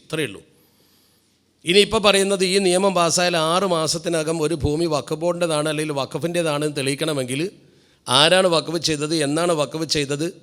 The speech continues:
എന്തിനാണ് വഖഫ് ചെയ്തത്, അതിൻ്റെ അളവടക്കം അപ്ലോഡ് ചെയ്യണം. അത് അപ്ലോഡ് ചെയ്തെങ്കിൽ മാത്രമേ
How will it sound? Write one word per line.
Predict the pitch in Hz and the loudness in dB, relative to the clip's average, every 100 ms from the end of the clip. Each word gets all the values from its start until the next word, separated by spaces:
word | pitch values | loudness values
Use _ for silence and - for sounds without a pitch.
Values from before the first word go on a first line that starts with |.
| 135 | -2
എന്തിനാണ് | 143 170 190 196 156 | 0 2 2 2 0
വഖഫ് | 151 156 143 | -4 -6 -4
ചെയ്തത്, | 143 143 160 - - - | -4 -4 -6 -8 -18 -6
അതിൻ്റെ | 151 147 | 0 2
അളവടക്കം | 147 165 143 - 175 - - _ _ _ _ _ _ _ _ _ _ | 4 2 0 -2 -8 -8 -20 _ _ _ _ _ _ _ _ _ _
അപ്ലോഡ് | 190 185 233 269 | -4 2 4 6
ചെയ്യണം. | 226 127 - - - _ _ _ _ _ _ _ | 4 2 -4 -16 -20 _ _ _ _ _ _ _
അത് | 147 202 170 | 2 6 4
അപ്ലോഡ് | 170 214 233 196 196 | 4 4 4 4 2
ചെയ്തെങ്കിൽ | 185 190 196 190 170 | 2 0 0 0 0
മാത്രമേ | 160 160 185 151 | 0 0 2 4